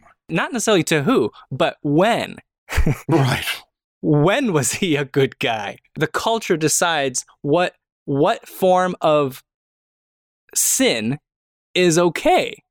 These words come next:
Speaker 1: Nobody is free of sin. <laughs> We all do bad things, but what is too bad? What is too bad to be acceptable today? Do you know what I'm saying?
Speaker 2: I do know what you're saying, and here's where we're going. We're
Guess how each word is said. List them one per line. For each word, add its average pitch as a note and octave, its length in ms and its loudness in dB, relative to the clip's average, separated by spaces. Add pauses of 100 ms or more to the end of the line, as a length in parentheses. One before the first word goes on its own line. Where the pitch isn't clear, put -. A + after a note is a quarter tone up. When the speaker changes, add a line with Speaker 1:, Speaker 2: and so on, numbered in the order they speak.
(1300)
Speaker 1:
Nobody A#3+ 600 4
is E3 260 0
free G3 360 0
of E3 120 0
sin. C#3+ 640 0 (400)
<laughs> - 120 -10 (200)
We D4 140 4
all D#4 180 4
do G#3 160 0
bad D3+ 400 -2
things, A2+ 400 -2
but D3+ 160 -2
what G#3 180 2
is G3 140 0
too A#3+ 300 2
bad? A2 300 -4 (120)
What B3+ 120 0
is C#4+ 140 -2
too D4 460 4
bad B2+ 400 -2 (180)
to A3 100 2
be G#3 160 0
acceptable C#3 840 0 (260)
today? C#3+ 680 0 (500)
Do F#3 80 2
you G#3+ 80 2
know B3 100 0
what A#3+ 100 2
I'm A3 80 2
saying? F#3+ 540 0
Speaker 2:
I D3+ 140 2
do F#3+ 240 0
know G3+ 100 2
what E3 200 2
you're D3+ 100 4
saying, C3 500 2
and D3 160 0 (680)
here's G3+ 500 0
where F3 240 2
we're D#3+ 200 2
going. C#3+ 420 -2
We're D3+ 280 2